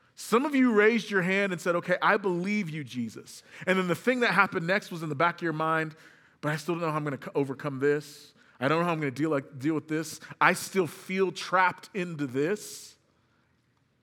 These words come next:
And here's what worship does. Worship says, "I know what surrounds me,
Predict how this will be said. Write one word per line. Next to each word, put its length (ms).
And 140
here's 320
what 180
worship 460
does. 540
Worship 420
says, 340
"I 220
know 500
what 380
surrounds 720
me, 240